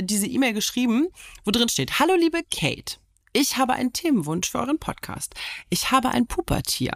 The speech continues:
jetzt vierzehn Monate. Alles ist super, jedoch hat uns nun die Brut- und Setzzeit in einer wichtigen Phase seines Lebens zur Schleppleine im Wald gezwungen. Sehr, sehr spannend.“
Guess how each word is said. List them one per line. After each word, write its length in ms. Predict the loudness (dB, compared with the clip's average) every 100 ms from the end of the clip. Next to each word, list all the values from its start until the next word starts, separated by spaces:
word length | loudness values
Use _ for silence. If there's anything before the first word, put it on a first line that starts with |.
| -2
jetzt 320 | 0 0 -2
vierzehn 560 | 0 -2 -2 -4 2 4
Monate. 540 | 4 2 -6 -6 0
Alles 260 | 0 0 0
ist 140 | 2
super, 240 | 2 2 2
jedoch 340 | 2 0 -2
hat 100 | -4
uns 260 | -2 -4 0
nun 140 | 2
die 80 | 0
Brut- 340 | -2 -2 -2
und 160 | -2 -2
Setzzeit 480 | -2 -2 0 0 -2
in 80 | 0
einer 200 | 0 -2
wichtigen 340 | -6 -4 -4
Phase 320 | 0 0 2
seines 260 | 0 0 0
Lebens 300 | -2 -4 -2
zur 120 | -2
Schleppleine 760 | -2 0 0 0 -2 0 0 2
im 240 | 2 2
Wald 260 | 2 0 -8
gezwungen. 600 | -6 -6 -4 -6 -6 -10 _ -20 -20 -20 -20 -20 _ -20 -2
Sehr, 260 | 4 4 4
sehr 140 | 2
spannend.“ 680 | 0 0 2 2 -2 -6